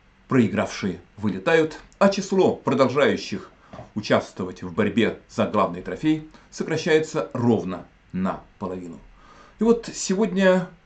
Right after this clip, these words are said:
у нас пойдёт речь сразу о двух этапах. О тайбрейке предыдущего четвёртого этапа,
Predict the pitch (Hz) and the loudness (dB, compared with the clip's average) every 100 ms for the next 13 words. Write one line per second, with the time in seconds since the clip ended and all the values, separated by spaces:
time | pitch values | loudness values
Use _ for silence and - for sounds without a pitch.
0 | _ _ _ 151 190 - 156 160 156 156 | _ _ _ -4 -2 0 0 0 0 0
1 | 151 - - - - 143 147 143 135 127 | 0 -4 -14 -20 -2 2 4 4 -2 -2
2 | - _ _ _ 123 135 - 123 113 127 | -12 _ _ _ 6 6 4 -4 0 2
3 | 160 - - 120 - 90 - - - _ | 2 -2 -4 -4 0 -2 -2 -14 -20 _
4 | _ - - 165 147 - 175 135 165 107 | _ -12 4 4 4 4 2 6 6 6
5 | - 90 76 - _ _ - 127 110 127 | 4 -10 -12 -14 _ _ -2 2 2 0
6 | 127 - - - _ _ _ _ _ - | -4 -8 -12 -16 _ _ _ _ _ -10
7 | 120 113 110 - 92 92 147 143 123 | -8 -2 -2 -2 -2 2 2 2 0